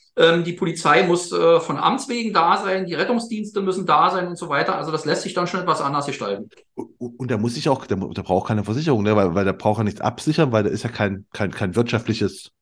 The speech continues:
Speaker 1: Richtig.
Speaker 2: Ding,
Speaker 1: Also da
Speaker 2: ne?
Speaker 1: besteht dann nicht zwingende Versicherungspflicht, sondern eben in, äh, Entscheidung, äh, der Sicherheitsbehörden, ob die sagen, "Nee, Leute, wir beauflagen euch doch."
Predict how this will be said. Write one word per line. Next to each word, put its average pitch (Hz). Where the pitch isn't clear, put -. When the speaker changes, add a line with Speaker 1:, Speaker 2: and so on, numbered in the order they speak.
Speaker 1:
Richtig. 151
Speaker 2:
Ding, 123
Speaker 1:
Also 104
da 98
Speaker 2:
ne? 90
Speaker 1:
besteht 208
dann 226
nicht 214
zwingende 233
Versicherungspflicht, 196
sondern 190
eben 208
in, 233
äh, 202
Entscheidung, 202
äh, 196
der 175
Sicherheitsbehörden, 208
ob 180
die 202
sagen, 170
"Nee, 165
Leute, 180
wir 170
beauflagen 156
euch 147
doch." 226